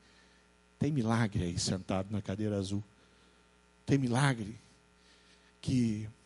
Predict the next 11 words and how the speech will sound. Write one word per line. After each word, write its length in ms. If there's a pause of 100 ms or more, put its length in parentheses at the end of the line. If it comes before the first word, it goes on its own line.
(200)
a 80
gente 540 (500)
se 240
alegra 480
tanto. 520 (960)
Tenho 300
me 80
envolvido 640 (720)
bastante 640
ali 380 (920)
com 360